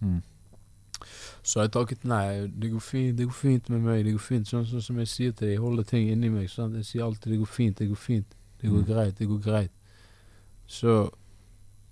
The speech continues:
Speaker 2: så bare den ene kvelden, bare, nei, den ene dagen når jeg sier til deg, jeg våknet opp, bare plutselig, det renner tårer, det stopper, det renner tårer, det stopper. Jeg har lyst til å bare,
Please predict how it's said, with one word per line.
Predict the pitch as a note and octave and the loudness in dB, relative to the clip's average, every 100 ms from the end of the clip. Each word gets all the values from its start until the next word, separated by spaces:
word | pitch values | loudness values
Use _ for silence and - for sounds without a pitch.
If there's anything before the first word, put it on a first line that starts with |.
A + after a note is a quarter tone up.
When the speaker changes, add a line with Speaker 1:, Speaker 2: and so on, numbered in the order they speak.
| - - | -20 -12
Speaker 2:
så | - | -6
bare | G2+ A2+ A2+ A2+ | 2 4 6 4
den | B2 G2 A2+ | 4 2 2
ene | A#2+ A2+ | 2 2
kvelden, | - A#2 A2 G#2 | 4 6 6 4
bare, | A2 A2 A2+ | 2 4 4
nei, | A#2 A2+ | 6 4
den | A#2 | 2
ene | A#2 A#2 A2 | 2 0 2
dagen | A#2+ A2+ G#2 | 2 4 4
når | G#2 G2+ | 2 0
jeg | |
sier | - A2+ | -2 -6
til | G#2 G#2+ | -4 -2
deg, | |
jeg | G2+ | 0
våknet | G#2+ - A2+ - | 0 -2 -4 -2
opp, | G#2+ - - - | -4 -4 -16 -8
bare | G#2+ G#2 | -2 0
plutselig, | G2+ A2 G2+ A#2+ G#2+ F#2+ - - - | 0 -2 -2 0 0 0 -6 -20 -6
det | G#2 | 0
renner | G2+ A2+ G2 | 2 4 2
tårer, | - A2 G#2+ G2+ | 2 4 4 2
det | F#2+ | -2
stopper, | - A#2 G#2 - G#2+ | -4 -6 -6 -4 -4
det | G#2 G#2+ | -2 -4
renner | A2+ G#2 | -4 -4
tårer, | - A2 A2 | 0 2 2
det | G#2 | 0
stopper. | - G#2+ - A2+ | 0 -2 2 2
Jeg | G#2+ | 2
har | |
lyst | A2+ G#2 - | 2 -2 -2
til | G#2+ | 0
å | |
bare, | A2 A2 | 4 4